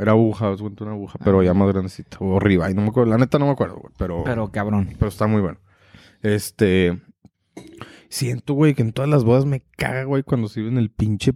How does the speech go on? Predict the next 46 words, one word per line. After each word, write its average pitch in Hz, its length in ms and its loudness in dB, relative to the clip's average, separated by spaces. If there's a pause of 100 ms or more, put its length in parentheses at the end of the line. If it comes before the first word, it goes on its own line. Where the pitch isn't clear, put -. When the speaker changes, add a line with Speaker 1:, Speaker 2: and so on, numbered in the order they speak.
(140)
Speaker 1:
pollo, 117 360 0
o, 85 840 -4
¿sabes 139 240 -8
cuál, 131 240 -8
Speaker 2:
Ah, 143 100 0
Speaker 1:
güey? 143 120 2
Speaker 2:
el - 60 0
cordon 143 260 2
bleu. 139 260 4
Speaker 1:
El 120 140 -4
cordon 117 420 -6
bleu, 117 180 -8
güey. 95 360 -14 (360)
Verga, - 380 -16
güey, - 160 -20
sabe - 240 -6
Speaker 2:
Ese 180 460 2
ya 151 100 0
no 151 80 0
me 175 60 2
ha - 20 2
Speaker 1:
horrible, 135 160 0
Speaker 2:
tocado, 143 280 4
Speaker 1:
güey. 123 80 -8
Speaker 2:
pero 120 260 2
el 110 80 -4
típico, 180 420 -2
güey, 156 180 -2
si 120 80 -4
Speaker 1:
Es 131 40 2
que, - 20 0 (120)
Speaker 2:
sacas, 160 200 2
Speaker 1:
güey, 120 260 -6 (240)
Speaker 2:
si - 140 -2
sacas, - 100 6
Speaker 1:
fue 135 100 2
Speaker 2:
si 143 120 2
sabes 208 160 2
que 240 100 -4
es - 80 -8
cordon 208 320 2
bleu, 190 220 2
¿no? 175 280 0 (240)
El 139 140 -2
pollo 147 240 2
empanizado 175 720 2